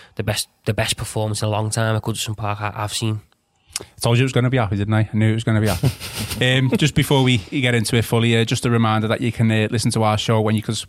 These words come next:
Speaker 2: subscribe to the show, uh, via iTunes in the Acast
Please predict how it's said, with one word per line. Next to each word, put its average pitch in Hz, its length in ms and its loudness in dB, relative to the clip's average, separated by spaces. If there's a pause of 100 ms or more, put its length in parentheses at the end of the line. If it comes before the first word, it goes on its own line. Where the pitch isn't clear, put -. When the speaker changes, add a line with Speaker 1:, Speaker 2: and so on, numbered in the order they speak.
(100)
Speaker 2:
subscribe 110 540 -2
to - 80 -6
the 110 80 0
show, 107 240 0 (540)
uh, 107 400 0
via 113 240 0
iTunes 107 440 0
in 110 60 0
the 107 180 2
Acast 107 320 -4